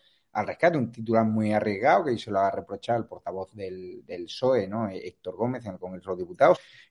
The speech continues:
¿Crees que es real que nos abocamos a la quiebra? Porque ni siquiera Joan Espinosa Los Monteros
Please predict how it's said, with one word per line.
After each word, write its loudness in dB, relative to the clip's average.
¿Crees 6
que 6
es 12
real 12
que 0
nos -4
abocamos 6
a 8
la 8
quiebra? 4
Porque 0
ni 0
siquiera 0
Joan 2
Espinosa -2
Los 4
Monteros -4